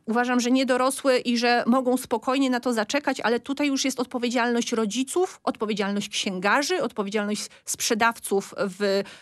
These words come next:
em, w tych wielkich, y, księgarniach, żeby zwracali uwagę na to, co czytają dzieci i co się tym dzieciom kupuje.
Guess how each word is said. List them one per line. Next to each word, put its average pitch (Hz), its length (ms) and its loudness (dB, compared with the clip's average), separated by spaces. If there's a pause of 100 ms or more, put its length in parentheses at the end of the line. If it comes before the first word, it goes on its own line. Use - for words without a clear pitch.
em, 190 600 -2 (160)
w - 60 -12
tych - 200 -2 (140)
wielkich, 220 680 0 (260)
y, 202 120 2
księgarniach, 214 800 2 (100)
żeby 226 200 0
zwracali 233 380 -2
uwagę 233 280 -2
na 214 120 0
to, 226 100 -6
co 220 140 -4
czytają 208 360 -2
dzieci 233 260 -2
i 302 40 2
co 277 120 -4
się 277 100 -6
tym 269 160 2
dzieciom 247 460 0
kupuje. 214 440 -2